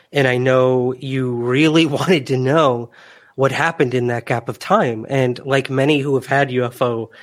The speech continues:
experiences, uh, you know, th-, there's different ways to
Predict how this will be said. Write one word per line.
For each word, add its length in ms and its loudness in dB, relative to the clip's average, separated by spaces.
experiences, 800 0
uh, 380 2
you 160 2
know, 160 2
th-, 240 -2
there's 240 2
different 400 0
ways 640 0
to 580 -2